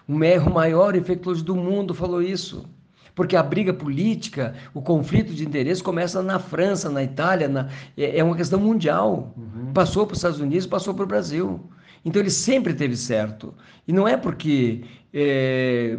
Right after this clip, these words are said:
Speaker 1: eu acho que ele esteve certo por estar certo,
Speaker 2: Uhum.
Speaker 1: simplesmente. É porque eu com-, comungo com a ideia dele. Ele está certo porque eu fui estudar.
Speaker 2: Uhum.
Speaker 1: Inclusive, conversei muito com o doutor Caio, que é um, um, um professor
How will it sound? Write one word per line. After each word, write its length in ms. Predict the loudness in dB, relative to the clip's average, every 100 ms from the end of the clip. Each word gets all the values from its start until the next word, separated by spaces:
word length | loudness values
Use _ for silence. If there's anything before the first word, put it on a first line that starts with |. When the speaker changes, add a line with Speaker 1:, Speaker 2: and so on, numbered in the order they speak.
| -8 -6
Speaker 1:
eu 240 | 0 4
acho 280 | 4 2 -2
que 120 | -2
ele 140 | 0 0
esteve 340 | 0 -2 -2
certo 540 | -2 0 2 2 0 -6
por 180 | -6
estar 400 | -8 -8 -6 -4
certo, 340 | -2 0 0 0
Speaker 2:
Uhum. 60 |
Speaker 1:
simplesmente. 680 | -4 -2 0 2 0 -2 -2
É 60 | -2
porque 260 | -2 -2
eu 80 | -2
com-, 300 | -2 -4 -4 -8 -16 -4
comungo 720 | 0 2 2 4 4 2 0
com 180 | -4 -2
a 60 |
ideia 440 | -2 0 0 0 -2
dele. 560 | -2 -4 -4 -6 -10 -14 -20 _ -6
Ele 200 | -2 0
está 240 | -2 -4
certo 360 | -2 0 0 -2
porque 200 | -6 -6
eu 60 |
fui 120 | -6
estudar. 720 | -8 -8 -4 0 -2 -4 -14 _
Speaker 2:
Uhum. 300 | -14 -12 -6
Speaker 1:
Inclusive, 340 | -2 0 0 0
conversei 380 | 0 0 2 0
muito 240 | 0 -2
com 80 | -4
o 20 |
doutor 300 | -4 -2 -4
Caio, 520 | 0 0 0 0 -4 -8 -18 _
que 100 | -8
é 40 | -4
um, 40 |
um, 1160 | 0 0 -2 -4 -4 -2 -4 -6 -6 -4 -4 -4
um 60 |
professor 720 | -2 -2 0 -2 0 0 0